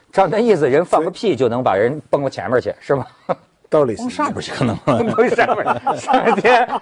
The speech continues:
Speaker 1: <laughs> 对，对，对，对。所以想上天，对吧？要放屁，那个。
Speaker 2: <laughs> 天天向上。
Speaker 1: 对，对，对，要，要不说就说
Speaker 2: 好好学习，天天向上。
Speaker 1: 没错，就说你这个得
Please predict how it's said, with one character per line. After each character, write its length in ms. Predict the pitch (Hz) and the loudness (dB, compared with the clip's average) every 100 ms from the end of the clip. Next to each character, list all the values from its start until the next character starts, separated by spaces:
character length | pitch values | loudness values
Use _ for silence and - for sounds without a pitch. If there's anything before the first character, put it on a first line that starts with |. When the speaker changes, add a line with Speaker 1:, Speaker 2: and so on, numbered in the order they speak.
| - - 254 | -6 -2 0
Speaker 1:
<laughs> 400 | - 240 202 196 | 4 2 4 0
对， 120 | 180 | 0
对， 180 | 170 160 | 0 2
对， 120 | 190 - | 0 0
对。 120 | 185 - - - | -6 -8 -18 -20
所 160 | - 180 | -2 2
以 120 | - - 349 359 | 2 -2 -6 -4
想 320 | - 180 120 | -2 -2 -2
上 220 | 120 185 | 0 0
天， 240 | 120 220 196 208 | 2 2 2 2
对 100 | 180 | 2
吧？ 100 | 143 | 4
要 200 | 131 131 | 2 2
放 160 | 156 127 | 0 -2
屁， 180 | 170 - - - | -4 -4 -10 -6
那 220 | 175 175 | 0 0
个。 760 | - - - - 170 185 147 - | 0 -6 -2 0 4 4 4 2
Speaker 2:
<laughs> 80 | - | -4
天 260 | - 247 233 | 0 0 2
天 240 | 226 214 | 4 4
向 300 | 226 208 170 | 4 2 2
上。 300 | 175 285 175 - _ | 0 -2 -2 -4 _
Speaker 1:
对， 180 | - 120 | 0 0
对， 160 | 101 101 | 0 -2
对， 240 | 107 87 | -4 -2
要， 160 | 151 156 | 2 4
要 160 | 180 | 4
不 40 | 123 | 4
说 160 | 151 | 2
就 140 | 156 143 | 2 2
说 180 | 165 170 - | 0 -2 -6
Speaker 2:
好 320 | - - 160 | -4 2 2
好 180 | 185 247 | 4 2
学 240 | 240 165 | 2 -2
习， 200 | 170 151 | -2 -6
天 200 | 156 180 | -8 -4
天 120 | 127 143 | -4 -2
向 100 | 143 | -4
上。 80 | |
Speaker 1:
没 60 | 98 | -4
错， 0 | |
就 160 | 120 147 | -2 -2
说 180 | 170 | -2
你 240 | 165 127 117 | -2 -4 2
这 140 | 156 | 4
个 280 | 131 120 110 | 4 4 2
得 340 | - 107 92 | 0 0 0